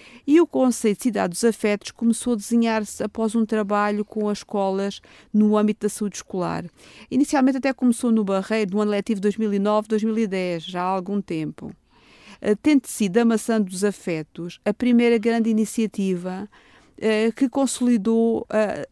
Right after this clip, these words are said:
consolidou na participação de imensas escolas,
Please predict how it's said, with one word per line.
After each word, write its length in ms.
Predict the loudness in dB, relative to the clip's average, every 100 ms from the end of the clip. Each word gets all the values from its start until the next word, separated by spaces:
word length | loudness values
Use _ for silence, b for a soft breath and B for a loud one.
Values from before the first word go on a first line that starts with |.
| -4
consolidou 480 | -2 -2 -2 -4 0
na 140 | 0
participação 800 | 2 0 0 -2 -6 -2 -2 0
de 280 | 0 -2 -2 B B
imensas 760 | 2 2 4 4 4 2 -2 -6
escolas, 680 | -4 -2 0 -2 -2 -6